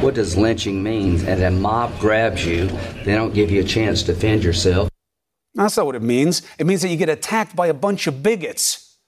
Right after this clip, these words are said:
Speaker 2: because you're black and you're murdered for that and only that, and you know it.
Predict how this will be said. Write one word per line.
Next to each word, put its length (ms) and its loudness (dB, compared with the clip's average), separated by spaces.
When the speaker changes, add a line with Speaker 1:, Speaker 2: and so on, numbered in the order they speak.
Speaker 2:
because 320 -2
you're 100 -2
black 720 -4
and 140 2
you're 100 2
murdered 880 0
for 240 0
that 320 -2
and 140 0
only 400 2
that, 180 0
and 180 0
you 160 2
know 340 2
it. 100 -6